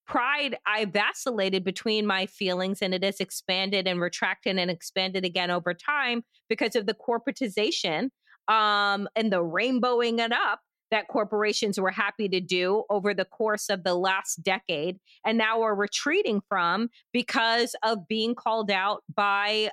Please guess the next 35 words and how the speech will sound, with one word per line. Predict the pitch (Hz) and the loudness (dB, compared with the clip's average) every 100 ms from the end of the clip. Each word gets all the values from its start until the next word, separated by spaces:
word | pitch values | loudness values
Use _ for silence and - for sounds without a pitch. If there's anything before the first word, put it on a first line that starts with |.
| - | -2
uh, | 208 214 170 | 0 0 0
bigots. | 254 494 - - - - _ _ _ _ - | -2 0 -4 -6 -12 -12 _ _ _ _ -2
And | 277 | 0
so | - 285 | 2 0
for | 285 277 | 0 -2
me, | 269 381 359 311 - | 0 -2 -2 -4 -6
Pride | - - 208 302 269 | -4 0 0 0 0
is | 277 254 | 0 0
very | 208 247 285 | 0 2 2
much | 277 233 240 262 | 2 2 2 0
a | |
revolutionary | 233 233 240 240 247 - 233 233 240 - | 0 0 2 0 0 0 0 0 0 0
act. | 247 302 - _ _ _ | -2 -4 -8 _ _ _
It | 233 240 - | 0 0 0
is | 262 294 285 240 - - _ | 0 2 2 0 -2 -10 _
about | 226 220 233 - | -2 0 0 -2
standing | - - 262 294 277 247 | -4 0 0 0 -2 -2
firmly | 214 190 185 185 190 - _ 208 | -2 0 0 0 -2 -6 _ 0
on | 214 208 | 2 4
your | 190 180 | 2 0
ground, | 170 175 165 175 220 214 | 0 0 2 0 -2 -2
in | 220 233 | 0 2
your | 226 190 | 2 0
skin, | - - 180 170 180 - | -2 -6 -2 0 0 -2
in | 220 240 | 0 2
your | 220 196 | 2 2
body, | 175 170 170 175 190 | 0 0 0 0 -2
owning | 208 240 277 262 | 0 2 2 0
who | 233 214 | 0 -2
you | 180 196 - | 0 -2 0
are, | 170 160 175 | 0 0 2
not | 208 233 175 | 0 0 -2
being | 233 226 | -2 0
defined | 202 196 - 226 330 147 170 214 _ _ | -2 -2 -2 0 0 -2 -4 -8 _ _
by | - 226 240 | 2 2 2